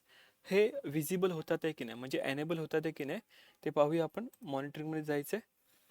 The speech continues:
ठीक आहे, आपले आत्तापर्यंत आपल्याकडे फक्त सीपीयू क्रेडिटपर्यंतच ऑप्शन होते. आता आपल्या खाली जेव्हा स्क्रोल करणार, तेव्हा आपल्याला मेमरी आणि डिस्क युटिलायझेशन जे आपण कस्टम मॅट्रिक्स क्रिएट केले, ते आपल्याला दिसलं पाहिजे.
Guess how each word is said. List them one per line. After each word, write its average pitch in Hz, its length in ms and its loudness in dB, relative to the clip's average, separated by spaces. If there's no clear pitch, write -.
ठीक 190 160 -2
आहे, - 80 2
आपले - 240 0
आत्तापर्यंत 202 680 0
आपल्याकडे 180 360 0
फक्त - 280 -2
सीपीयू 185 440 -4
क्रेडिटपर्यंतच 175 840 0
ऑप्शन 151 320 -6
होते. 139 220 -4
आता - 140 2
आपल्या 208 320 4
खाली 165 220 6
जेव्हा 208 200 4
स्क्रोल 196 340 6
करणार, 156 400 0
तेव्हा 180 140 6
आपल्याला 180 380 6
मेमरी 165 440 2
आणि 170 160 2
डिस्क 180 340 2
युटिलायझेशन 175 560 2
जे 185 100 -2
आपण 175 360 0
कस्टम 180 320 -2
मॅट्रिक्स 175 460 -2
क्रिएट 151 260 2
केले, 151 160 0
ते 190 100 2
आपल्याला 175 200 0
दिसलं 139 260 -2
पाहिजे. 110 240 -8